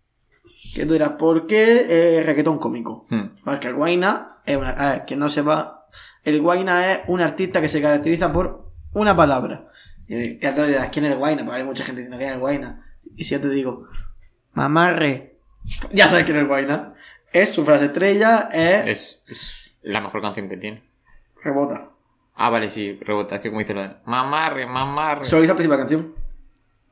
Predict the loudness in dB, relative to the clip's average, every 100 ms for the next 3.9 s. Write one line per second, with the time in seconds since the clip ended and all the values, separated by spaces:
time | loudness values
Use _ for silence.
0 | _ -2 0 2 2 2 2 0 2 0
1 | 4 6 6 2 2 0 0 -8 -12 _
2 | _ _ _ -20 _ _ _ _ _ _
3 | _ 0 4 4 4 4 4 6 6